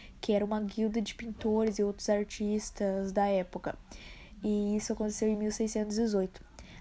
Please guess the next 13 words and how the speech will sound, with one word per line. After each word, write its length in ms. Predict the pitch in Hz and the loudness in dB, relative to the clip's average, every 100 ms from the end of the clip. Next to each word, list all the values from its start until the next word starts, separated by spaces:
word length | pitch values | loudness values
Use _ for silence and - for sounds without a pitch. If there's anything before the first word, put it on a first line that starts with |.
| - | -16
Há 120 | - 214 | 2 6
algumas 460 | 262 262 262 262 | 6 4 0 2
evidências 540 | 240 233 220 226 247 233 | 2 2 2 2 2 0
de 80 | |
que 140 | 233 240 | 2 2
ele 160 | 233 | 2
tinha 240 | 233 - 208 | 0 -4 0
trabalhado 580 | 214 208 208 208 208 214 | 2 4 4 4 4 2
anteriormente 800 | 214 214 202 196 196 247 254 226 | 0 2 2 2 0 -2 -4 -2
como 500 | 220 208 214 214 208 | -2 0 2 2 2
pintor 360 | 226 214 220 208 | 0 0 0 0
independente. 880 | 220 226 247 247 214 190 - - - - - - - - - - | 0 2 2 2 2 0 -4 -10 -12 -14 -14 -16 -18 -16 -16 0
Porém, 460 | 233 208 202 240 | 2 4 2 0